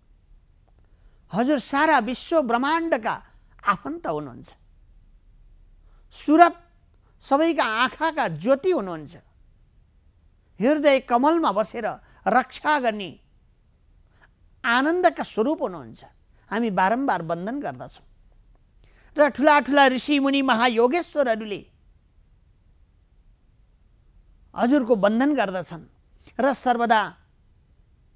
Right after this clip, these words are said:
"वंशी विभूषित कराम नवनी रदाभात पीतम्बरादरण बिम्ब फलादरुष्टात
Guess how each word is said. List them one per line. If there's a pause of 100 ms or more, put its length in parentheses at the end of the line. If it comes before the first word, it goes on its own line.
(840)
"वंशी
विभूषित
कराम
नवनी
रदाभात (360)
पीतम्बरादरण
बिम्ब
फलादरुष्टात